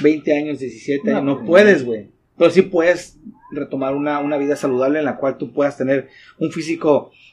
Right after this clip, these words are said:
Speaker 1: pues, aceptable más que nada para ti. Bueno, ahora que si lo haces por la gente, o sea, si lo haces por, por nada más para que, ay, que, que, que me, que,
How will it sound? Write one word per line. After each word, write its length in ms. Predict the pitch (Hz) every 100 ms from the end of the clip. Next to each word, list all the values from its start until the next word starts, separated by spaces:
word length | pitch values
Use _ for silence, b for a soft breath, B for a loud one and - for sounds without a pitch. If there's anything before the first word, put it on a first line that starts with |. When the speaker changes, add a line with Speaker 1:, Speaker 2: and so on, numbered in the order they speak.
| -
Speaker 1:
pues, 140 | 190
aceptable 560 | 214 214 - 208 220 226
más 180 | 202 -
que 60 |
nada 180 | 185 180
para 240 | 175 143
ti. 380 | - 208 156 - _
Bueno, 220 | 185 214 196 -
ahora 220 | 151 185
que 60 | 208
si 60 |
lo 60 | 180
haces 180 | 190 220
por 200 | 208 196
la 100 | 143
gente, 320 | 143 196 190
o 60 | 180
sea, 100 | 139
si 120 | 156
lo 60 | 156
haces 200 | 180 185
por, 340 | 175 131 - _ _ _ _ _ _
por 400 | 156 139 131 127
nada 300 | 131 147 160
más 180 | 160 151
para 260 | - 156 127
que, 280 | 127 120 117
ay, 280 | 139 175 175
que, 340 | 156 135 120 117
que, 280 | 127 123
que 160 | 113 131
me, 280 | 123 123 117
que, 160 | 143